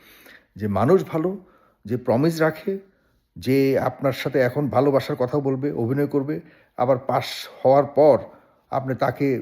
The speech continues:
খুঁজেও পাবেন না, আপনার সাথে বাজে বিহেভিয়ার করবে, অমানুষের মতো কথা বলবে, মানে প্রতারণার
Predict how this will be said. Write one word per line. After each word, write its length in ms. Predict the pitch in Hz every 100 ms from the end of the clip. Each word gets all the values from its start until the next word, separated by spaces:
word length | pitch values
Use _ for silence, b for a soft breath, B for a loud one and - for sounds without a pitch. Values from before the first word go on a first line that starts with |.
| -
খুঁজেও 280 | - 170 170
পাবেন 280 | 123 104 80
না, 200 | - 113 _ _ _
আপনার 240 | - 117 123
সাথে 160 | 123
বাজে 280 | 107 117 139
বিহেভিয়ার 480 | 151 147 143 165 160
করবে, 320 | 156 147 151 - - - _
অমানুষের 440 | 107 135 175 165 170
মতো 200 | 156 165
কথা 220 | 143 160
বলবে, 400 | 151 147 160 151 - _ 104
মানে 240 | 113 113 - _
প্রতারণার 640 | 135 165 170 160 156